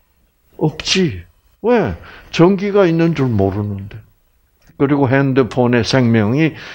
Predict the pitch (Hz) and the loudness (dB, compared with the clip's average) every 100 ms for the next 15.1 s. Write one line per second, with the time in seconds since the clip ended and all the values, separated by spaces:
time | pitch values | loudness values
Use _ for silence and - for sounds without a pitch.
0 | - - 135 143 139 165 156 117 113 90 | -12 0 2 2 2 2 2 2 0 -2
1 | 90 117 92 98 98 110 113 110 98 113 | -2 0 2 2 0 -2 -2 -4 -8 -16
2 | - _ _ _ _ _ _ _ _ _ | -18 _ _ _ _ _ _ _ _ _
3 | _ _ _ _ _ _ _ _ _ _ | _ _ _ _ _ _ _ _ _ _
4 | _ _ - 151 143 - - _ _ _ | _ _ -8 -6 -6 -14 -20 _ _ _
5 | _ _ _ _ - _ _ _ _ 185 | _ _ _ _ -20 _ _ _ _ 0
6 | 208 135 123 185 113 78 - - - - | 0 0 0 2 0 -6 -14 -20 -20 -4
7 | 147 165 190 190 175 214 226 214 202 190 | 0 2 2 2 2 2 2 4 2 2
8 | 185 175 170 160 165 - 185 185 - 156 | 0 2 2 0 -2 0 0 -2 2 2
9 | 139 123 117 123 - 107 120 160 180 135 | 2 0 0 0 0 -2 2 4 2 0
10 | 113 90 71 123 107 73 80 - - - | 0 -2 -6 -6 -6 -8 -12 -20 -20 -20
11 | - _ _ _ 196 214 196 190 185 170 | -20 _ _ _ -4 -2 0 2 2 0
12 | 139 - - - _ - - - - - | -4 -14 -20 -20 _ -16 -14 -14 -16 -20
13 | - - - 170 170 180 156 147 135 135 | -20 -18 -4 -2 0 0 0 0 0 0
14 | 127 151 170 170 170 160 156 185 202 202 | 2 0 0 0 0 0 0 0 0 -2